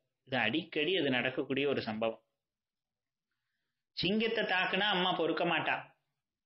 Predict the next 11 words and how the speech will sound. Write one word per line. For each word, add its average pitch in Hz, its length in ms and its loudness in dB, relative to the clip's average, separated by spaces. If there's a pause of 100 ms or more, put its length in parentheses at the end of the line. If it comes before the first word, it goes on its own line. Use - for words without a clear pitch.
(880)
அதனால 160 340 2
க்ஷிப்ரம்ங்கிற 190 760 0
கத்தியை 185 400 0
கொண்டு 165 300 2
நிசும்பனுடைய 180 760 2 (920)
கவசத்தை 202 560 0
அப்படி 175 220 0
கிழிச்சுட்டா. 170 500 0 (1800)
கோபம் 185 380 0
தலைக்கேறியது 165 760 0
நிசும்பனுக்கு. 131 640 0